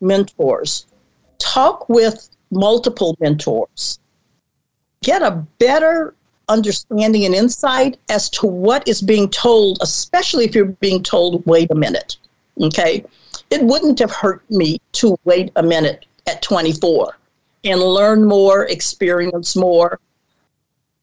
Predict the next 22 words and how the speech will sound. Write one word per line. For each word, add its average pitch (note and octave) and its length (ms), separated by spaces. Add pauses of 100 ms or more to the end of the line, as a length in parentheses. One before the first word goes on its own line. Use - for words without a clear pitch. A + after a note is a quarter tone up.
(840)
Overall, A3+ 760
the F#3+ 100
result F#3 480
was F3+ 240
not E3+ 320
bad F3 380
for C#4 120
me, C4 400 (300)
but F#3 460
there B3 220
were C#4 180
times F#3+ 920
when F#3+ 460
I G3+ 220
was G#3 460
in F3 140
my E3+ 220
management E3 640
role E3+ 400
at D#3+ 140
Citicorp G#3+ 760 (500)
that G3 320